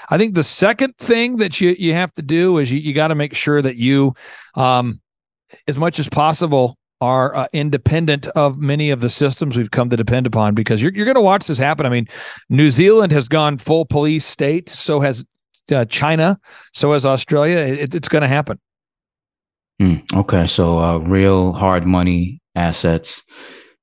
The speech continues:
Speaker 2: things like that. Um, and wrapping up, I heard you say that your, uh, business workshops and your, your business outreach, teaching people these, um, entrepreneurial skills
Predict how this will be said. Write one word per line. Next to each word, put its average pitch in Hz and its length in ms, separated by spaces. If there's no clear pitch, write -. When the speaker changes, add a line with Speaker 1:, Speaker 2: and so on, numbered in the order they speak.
Speaker 2:
things 87 200
like 80 200
that. 78 260
Um, 87 320
and 110 560
wrapping 123 420
up, 120 360
I 107 140
heard 113 240
you 113 80
say 110 220
that 98 300
your, 98 360
uh, 90 220
business 101 480
workshops 98 1000
and 87 160
your, 85 300
your 85 140
business 90 480
outreach, 90 760
teaching 92 320
people 90 320
these, 85 280
um, 76 440
entrepreneurial 82 800
skills 87 440